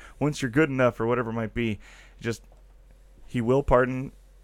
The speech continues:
uh, sin and forgive transgressions of the remnants of Israel,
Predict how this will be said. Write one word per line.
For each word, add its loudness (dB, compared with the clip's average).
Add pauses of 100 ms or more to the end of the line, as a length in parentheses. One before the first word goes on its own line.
(440)
uh, -8
sin -2
and -8
forgive -6
transgressions -6
of -12
the -8
remnants -8
of -8
Israel, -6